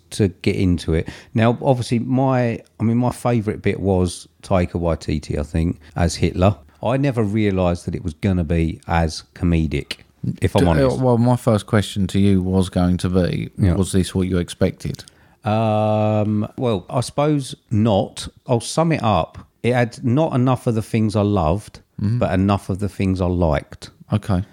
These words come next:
Speaker 1: And that's the only way I can describe it. Now, I
Speaker 2: Mm-hmm.
Speaker 1: loved Taika Waititi,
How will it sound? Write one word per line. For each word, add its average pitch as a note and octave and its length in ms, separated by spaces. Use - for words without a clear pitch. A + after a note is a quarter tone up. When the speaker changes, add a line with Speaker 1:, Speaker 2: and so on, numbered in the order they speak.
Speaker 1:
And F#2 180
that's A2+ 220
the G#2 140
only G2 160
way F#2+ 180
I F2 60
can F#2 160
describe E2 480
it. - 80
Now, G2 160
I G#2 100
Speaker 2:
Mm-hmm. G2 120
Speaker 1:
loved A#2+ 420
Taika G2+ 300
Waititi, F2+ 800